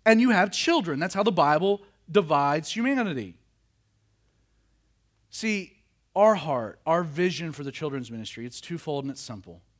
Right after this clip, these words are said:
One, we want to see our kids come to know and love Jesus. And two, we want to prepare them to be functioning members in the larger church community when they reach adulthood.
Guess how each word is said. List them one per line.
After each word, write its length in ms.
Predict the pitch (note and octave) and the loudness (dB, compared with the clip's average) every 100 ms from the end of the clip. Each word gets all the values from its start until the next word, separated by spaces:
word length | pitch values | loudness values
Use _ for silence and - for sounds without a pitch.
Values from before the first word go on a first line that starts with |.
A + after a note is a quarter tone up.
| _ _ _ _ _ | _ _ _ _ _
One, 240 | D3 F3 F#3 | -4 -2 -2
we 80 | |
want 160 | F3 E3+ | -4 -6
to 80 | - | -6
see 120 | F3+ | -2
our 120 | D#3+ | -2
kids 300 | D#3 E3 D#3 | -2 -8 -8
come 240 | - E3 D#3+ | -8 -8 -6
to 60 | |
know 200 | D3+ D3 | -4 -4
and 100 | D3+ | -2
love 140 | C#3 C3 | -4 -6
Jesus. 580 | A#2+ G#2 F#2+ - - _ _ _ - | -10 -14 -16 -20 -20 _ _ _ -16
And 120 | A#2 | -14
two, 280 | - F3 F#3 | -8 -6 -4
we 100 | E3 | -4
want 160 | D3+ C#3 | -6 -8
to 60 | |
prepare 460 | - C3+ - B3+ G#3+ | -10 -16 -6 -2 -2
them 280 | G2 D#2 _ _ _ _ _ _ - | -4 -16 _ _ _ _ _ _ -14
to 80 | C#3+ | -10
be 100 | D3 | -10
functioning 640 | - G3 G#3+ - G3+ F#3+ | -4 -2 -2 -4 -6 -4
members 400 | F3+ F3+ F3+ D#3 | -4 -2 -2 -4
in 60 | D3 | -6
the 80 | |
larger 340 | C3+ D#3 D#3 D3+ | -2 -2 -2 -8
church 340 | - D#3 - | -10 -12 -12
community 480 | - C#3+ C3 C3 B2+ | -10 -8 -6 -6 -8
when 140 | A#2+ | -8
they 140 | A#2+ A2+ | -8 -8
reach 200 | A2+ - | -12 -14
adulthood. 600 | G2+ G2+ F2+ _ - | -14 -12 -14 _ -20